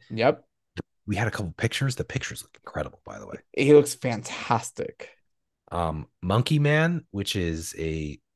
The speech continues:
Speaker 2: interesting movie starring Dev Patel, and it's also Dev Patel's directorial debut. So that's pretty exciting for Dev Patel, someone who I think is a really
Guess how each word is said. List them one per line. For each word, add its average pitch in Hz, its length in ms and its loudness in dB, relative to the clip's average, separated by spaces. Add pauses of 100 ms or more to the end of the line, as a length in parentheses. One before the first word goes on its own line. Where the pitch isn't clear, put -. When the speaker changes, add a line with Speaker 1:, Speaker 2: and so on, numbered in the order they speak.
Speaker 2:
interesting 139 380 2
movie 135 300 2
starring 104 380 2
Dev 110 300 2
Patel, 117 460 0
and 98 100 -2
it's - 100 -4
also 98 220 0
Dev 87 260 0
Patel's 92 380 -2
directorial 87 580 0
debut. 85 500 0
So 82 380 2 (540)
that's - 160 -4
pretty 110 180 0
exciting 120 380 0
for 78 120 -8
Dev 76 240 -2
Patel, 104 360 2
someone 82 280 -2
who 90 80 0
I 85 60 2
think - 220 -2
is 76 180 -6
a 76 80 -6
really 82 580 0